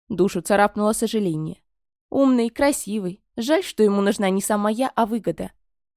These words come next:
Как-то незаметно город остался позади. Немного проехав вдоль побережья,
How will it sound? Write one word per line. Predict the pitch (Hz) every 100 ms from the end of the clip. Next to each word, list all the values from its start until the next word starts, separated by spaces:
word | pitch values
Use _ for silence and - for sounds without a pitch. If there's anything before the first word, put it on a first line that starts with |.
| _ _
Как-то | - 208 -
незаметно | 190 185 185 185 180 185
город | 165 185 220
остался | 262 - 214 208 226
позади. | 214 185 170 160 180 _ _ _ -
Немного | 277 330 233
проехав | - 208 214 196
вдоль | 160 185
побережья, | 180 160 175 185 226 240 214